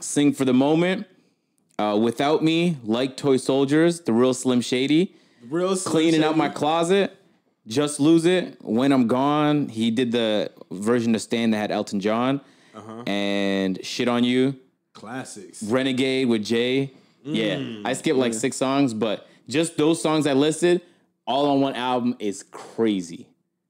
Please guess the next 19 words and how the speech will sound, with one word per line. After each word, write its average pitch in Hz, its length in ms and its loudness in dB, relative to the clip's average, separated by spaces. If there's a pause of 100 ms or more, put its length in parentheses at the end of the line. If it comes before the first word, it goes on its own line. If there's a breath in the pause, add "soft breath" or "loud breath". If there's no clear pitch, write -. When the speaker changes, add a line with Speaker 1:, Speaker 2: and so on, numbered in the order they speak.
(200)
Speaker 1:
That's 123 200 -2
an 135 80 2
insane 113 720 -2
fucking 98 420 -8
list, 90 300 -6
bro. 85 240 -10 (420 soft breath)
I 120 100 -4
wish 143 160 -2
people 139 180 2
respected 120 420 0
it 92 60 -4
more. 95 240 -4 (500 soft breath)
Speaker 2:
Crazy. 107 560 -14 (300 loud breath)
Speaker 3:
I - 80 -4
wonder, 202 260 4
I 170 40 2
wonder 175 260 4
if, 139 140 0
uh, 127 200 0